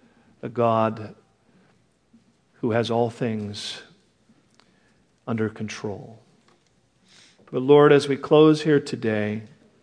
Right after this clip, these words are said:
my heart is mindful of those that may need to respond to you. The point of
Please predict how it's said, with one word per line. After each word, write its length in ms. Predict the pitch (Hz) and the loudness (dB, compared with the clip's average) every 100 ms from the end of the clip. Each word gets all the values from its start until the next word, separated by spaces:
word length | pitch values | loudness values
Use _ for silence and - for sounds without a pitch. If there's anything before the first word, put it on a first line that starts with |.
| _ _ _ _ _ _ | _ _ _ _ _ _
my 160 | 131 120 | -6 -4
heart 340 | 120 135 131 | 2 2 4
is 540 | 127 123 123 98 - - _ _ _ _ _ 123 | 4 0 -2 -6 -8 -14 _ _ _ _ _ -2
mindful 600 | 123 127 127 - 135 123 | 0 0 -2 -2 0 2
of 120 | 110 | 0
those 380 | 120 123 127 120 | 2 4 2 0
that 140 | 123 | -4
may 180 | 131 131 | -2 0
need 220 | 131 127 | 0 -2
to 80 | 120 | -4
respond 760 | 117 117 - 120 127 131 143 - | -6 -6 -6 -2 -2 -2 -8 -8
to 100 | 135 | -4
you. 480 | 123 127 139 143 - _ _ _ _ _ _ _ _ _ _ _ _ _ _ _ _ - | 0 0 0 -6 -18 _ _ _ _ _ _ _ _ _ _ _ _ _ _ _ _ -20
The 80 | |
point 320 | - 170 165 156 | 0 4 6 6
of 220 | 135 | 2